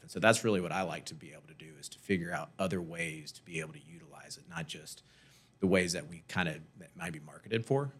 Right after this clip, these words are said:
but then what are some additional ways? Because that's just additional money savings that we're able to use, is to be able to utilize it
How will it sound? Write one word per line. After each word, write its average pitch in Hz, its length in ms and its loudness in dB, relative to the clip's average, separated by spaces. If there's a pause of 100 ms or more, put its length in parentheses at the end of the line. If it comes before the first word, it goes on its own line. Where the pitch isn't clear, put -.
(120)
but 82 140 -2
then 85 180 -6
what 98 100 0
are 87 80 2
some 98 160 4
additional 82 540 -8
ways? 76 280 -18
Because - 280 -18
that's 85 200 0
just - 260 -4 (500)
additional 101 380 6
money 101 180 4
savings 57 400 -2
that 85 120 -8
we're 80 120 -10
able 80 160 -16
to 78 80 -18
use, 76 320 -14
is - 100 -16
to - 80 -16
be 87 140 -2
able 80 100 2
to 80 60 -8
utilize 76 520 -12
it - 60 -20